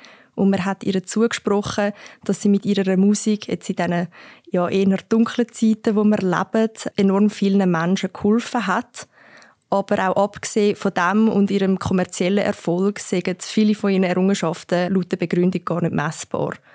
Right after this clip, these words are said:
Also, dass sie die Auszeichnung bekommen hat, zeugt einfach von dem riesigen Einfluss, den sie jetzt dieses Jahr auf die Welt gehabt hat und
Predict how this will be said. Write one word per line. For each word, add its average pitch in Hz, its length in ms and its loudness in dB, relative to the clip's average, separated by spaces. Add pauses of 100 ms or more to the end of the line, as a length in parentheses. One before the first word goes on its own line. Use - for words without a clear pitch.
(600)
Also, 180 140 -4
dass 190 240 -2
sie 202 240 2
die 208 180 0
Auszeichnung 202 560 2
bekommen 202 480 0
hat, 175 240 -2 (140)
zeugt 214 400 0
einfach 196 220 -2
von 202 180 -2
dem 185 320 0 (760)
riesigen 233 520 4
Einfluss, 233 520 2
den 214 140 0
sie 220 140 2
jetzt - 380 -2
dieses 208 220 0
Jahr 190 320 0
auf 190 140 -8
die 190 100 -6
Welt 185 340 -2
gehabt 196 360 -2
hat - 500 -6
und 196 460 2